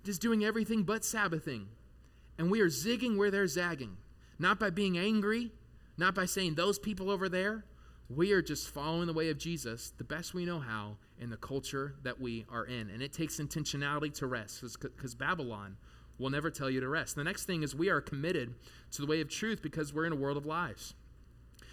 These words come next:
Even culture knows we're in a world of lies. I mentioned Mission Impossible last week. I'm gonna do it again this week 'cause it's a fantastic movie. But the whole plot of the movie is the world doesn't know the truth anymore.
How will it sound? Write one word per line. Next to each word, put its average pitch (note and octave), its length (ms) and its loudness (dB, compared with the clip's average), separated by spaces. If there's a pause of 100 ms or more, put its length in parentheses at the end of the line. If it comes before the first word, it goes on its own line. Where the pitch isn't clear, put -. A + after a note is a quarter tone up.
(120)
Even G#3 240 6
culture G3 400 4
knows G3+ 280 6
we're G3+ 80 4
in G3+ 40 4
a G3+ 40 4
world G3+ 180 6
of G3 80 4
lies. G3 480 2 (760)
I D3+ 100 0
mentioned F3+ 500 2
Mission F3 240 0
Impossible F3 420 2
last E3 280 2
week. F#3+ 120 0
I'm F3 80 2
gonna D#3 120 4
do D3 120 2
it E3 60 2
again E3+ 180 2
this E3+ 200 0
week F#3 160 2
'cause D#3 160 -4
it's E3+ 140 -4
a F3+ 40 2
fantastic D#3 760 -2
movie. E3+ 400 2 (220)
But G3+ 100 4
the G3+ 100 6
whole G3 260 6
plot F3+ 320 4
of F3+ 100 2
the F#3 60 6
movie F#3 520 4
is F3 160 6
the F3 100 4
world D#3 340 4
doesn't E3 220 2
know E3 100 0
the D#3 80 0
truth D#3 300 -2
anymore. G#3 480 0